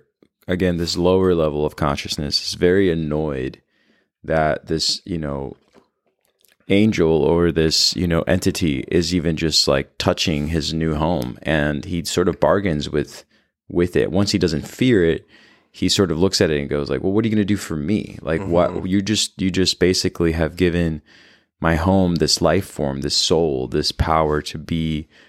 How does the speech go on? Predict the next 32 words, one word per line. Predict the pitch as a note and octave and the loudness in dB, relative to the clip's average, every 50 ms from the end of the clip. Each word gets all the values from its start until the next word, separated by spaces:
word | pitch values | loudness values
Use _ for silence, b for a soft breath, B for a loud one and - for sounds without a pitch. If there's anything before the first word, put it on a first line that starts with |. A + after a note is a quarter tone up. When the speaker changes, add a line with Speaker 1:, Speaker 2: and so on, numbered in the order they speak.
| b b b b - - - D2+ | b b b b -14 -14 -8 -2
Speaker 1:
bit | - G2+ G2 - - - F2+ | 2 2 2 2 2 0 0
bigger | G#2+ G#2 G2 F#2+ F2+ | 2 2 2 2 0
than | D#2 E2+ E2 D#2+ | 0 -2 -2 -2
just, | D#2 E2+ E2 D#2+ - - | 0 -2 0 0 0 0
like, | D#2 D2 D2+ - - - - | 0 -2 -2 -4 -8 -8 -6
um, | D#2 D2+ D#2+ D#2 D2 - - - - - - _ _ - | -6 -6 -6 -8 -12 -14 -16 -18 -18 -20 -20 _ _ -10
you | - F#2+ F#2 | -8 -8 -8
know, | D2 C2 - - | -8 -10 -12 -10
an | - F2+ F2+ - - | -10 -10 -10 -8 -8
inanimate, | - F#2+ F#2+ F2+ E2+ E2+ F2 E2+ D#2+ D#2+ - - _ - | -6 -4 -4 -2 -2 -2 -2 -2 -4 -6 -8 -6 _ 2
inanimate | G#2 A2 G#2+ G#2 G2 F#2 F2 E2+ E2 | 4 4 4 4 4 2 2 2 2
object, | E2 E2 F2 F#2+ F#2 - E2+ D#2+ D2+ - - - - - - | 2 2 2 2 0 -2 -2 -2 -2 -4 -6 -14 -18 -10 -6
uh, | D#2 E2 E2 | -4 -2 0
or | E2+ F2 E2+ | 0 0 -2
just | E2 F2 E2+ - - | -2 -2 -2 0 0
a, | D#2+ D2+ - - | -2 -2 0 0
a | E2 | 0
wooden | E2+ F2 F2+ F2+ F2+ E2+ E2+ E2 D#2+ E2 E2+ - _ _ - | 0 2 2 2 2 2 0 -2 -4 -8 -12 -16 _ _ -4
piece | - F#2+ F#2 - - | 0 0 0 0 0
of, | E2+ D#2 D#2 - - - _ _ _ | -2 -4 -4 -8 -16 -20 _ _ _
of, | - - - - - - - _ _ b b b b b b b b b b - | -8 -8 -6 -8 -10 -12 -16 _ _ b b b b b b b b b b -8
you | - F#2 | -6 -4
know, | F2 F2 F2+ - - - | -4 -2 -4 -4 -4 -4
whatever | - - - E2+ E2 D#2+ E2 | -2 0 2 2 2 2 0
craftsmanship | - - - E2 E2 - - - D#2+ D#2 - - D#2+ D#2+ - _ - - | 0 0 0 0 0 0 -2 -4 -4 -4 -4 -4 -4 -4 -6 _ -12 -6
you | - F2 F2+ | -4 -2 -2
wanna | F2+ F2 F2 F2 | -2 -2 -4 -4
call | - - F#2 F#2 F#2 | -2 0 2 2 2
it | F2 E2 - - | 2 0 0 0
with | - F2 E2+ - - | -2 -2 -2 -4 -4
Pinocchio." | - F2+ F#2+ G#2+ A2 - - F2+ E2 E2 E2+ - B B B B B B B B B B B - | -2 2 2 2 2 2 2 2 2 2 0 -4 B B B B B B B B B B B 0
Um, | F#2 F#2 F2+ E2+ D#2+ D#2 C#2+ C2 - - | 2 4 4 4 2 0 -2 -6 -10 -12